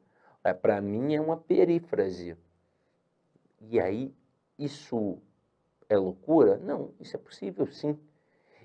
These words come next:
Então, um avaliador, pra fazer uma questão bem feita, ele tem que fazer uma questão irrefutável.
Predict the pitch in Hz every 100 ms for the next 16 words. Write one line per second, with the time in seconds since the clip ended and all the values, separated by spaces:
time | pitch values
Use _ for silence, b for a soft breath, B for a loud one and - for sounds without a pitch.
0 | - 117 110 165 180 147 127 110 98 95
1 | 123 113 - _ _ _ _ _ 139 147
2 | 131 123 113 98 - 101 92 90 - 107
3 | - 85 _ _ - 98 117 113 110 113
4 | 113 101 123 113 120 - _ - 90 85
5 | -